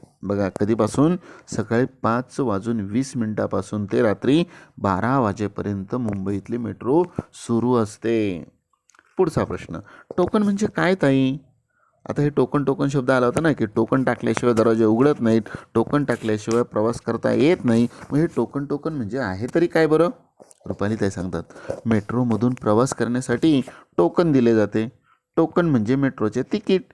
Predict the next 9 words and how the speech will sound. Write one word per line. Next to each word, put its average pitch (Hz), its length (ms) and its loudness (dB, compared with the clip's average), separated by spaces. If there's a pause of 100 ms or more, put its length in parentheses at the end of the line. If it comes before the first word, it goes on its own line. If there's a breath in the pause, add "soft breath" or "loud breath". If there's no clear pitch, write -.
(400)
तसेच 139 380 -4
रोज 143 400 2 (120)
मेट्रोने 117 520 -2
प्रवास 110 420 -2
करायचा 107 440 -4 (180)
असल्यास 139 520 2 (400 loud breath)
प्रीपेड 170 440 2
कार्डही 151 560 2
मिळते. 113 440 0